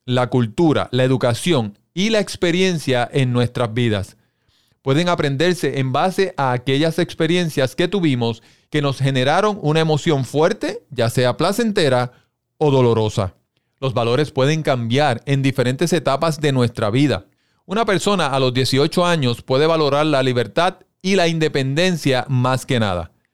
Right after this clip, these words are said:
Sin embargo, la misma persona a los treinta años puede cambiar radicalmente los valores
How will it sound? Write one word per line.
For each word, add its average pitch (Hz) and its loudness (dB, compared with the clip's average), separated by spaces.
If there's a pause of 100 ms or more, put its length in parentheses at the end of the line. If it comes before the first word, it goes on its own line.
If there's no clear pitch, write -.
(140)
Sin - -2
embargo, 131 0 (320)
la 135 0
misma 208 2
persona 151 0 (320)
a 131 0
los 127 0
treinta 196 2
años 151 0 (360)
puede 139 2
cambiar 160 0
radicalmente 165 0
los 147 2
valores 127 2